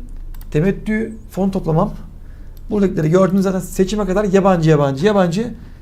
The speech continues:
Ondan sonra bakacağız arkadaşlar. Kendinize çok çok iyi bakıyorsunuz. Yarınınız bugünden daha iyi geçmesini umarak ve ümit ederek sizlere güzel enerjilerimi gönderiyorum. Ve açıklamalar kısmında da bu arada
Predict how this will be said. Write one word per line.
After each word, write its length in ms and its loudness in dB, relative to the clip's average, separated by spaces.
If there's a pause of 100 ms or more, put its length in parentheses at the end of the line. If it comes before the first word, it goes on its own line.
(120)
Ondan 220 2
sonra 220 0
bakacağız 340 2
arkadaşlar. 460 2 (420)
Kendinize 440 2
çok 220 6
çok 140 0
iyi 100 4
bakıyorsunuz. 600 2 (500)
Yarınınız 760 2
bugünden 500 0
daha 220 6
iyi 80 0
geçmesini 520 -2 (200)
umarak 460 4
ve 200 0 (460)
ümit 260 -2
ederek 540 2 (320)
sizlere 640 2 (400)
güzel 240 4
enerjilerimi 500 4
gönderiyorum. 680 6 (640)
Ve 300 4 (720)
açıklamalar 540 2
kısmında 420 0
da 200 -2
bu 140 4
arada 320 2